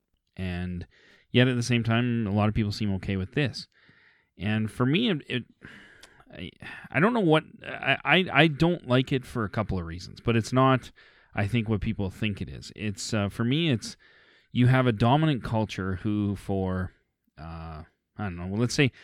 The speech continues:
for easy math, just to say for five hundred years now has tried to kill, destroy, and eradicate Indigenous people of all kinds across North America.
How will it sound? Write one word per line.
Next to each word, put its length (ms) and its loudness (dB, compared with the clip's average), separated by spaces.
for 320 -4
easy 580 0
math, 520 0
just 280 -2
to 80 -2
say 200 -2
for 140 -8
five 260 2
hundred 300 0
years 240 0
now 200 -4
has 140 -4
tried 340 -2
to 220 -2
kill, 400 2
destroy, 840 2
and 560 -4
eradicate 1000 0
Indigenous 500 -2
people 420 -6
of 140 -8
all 240 0
kinds 420 -6
across 360 4
North 140 2
America. 360 -4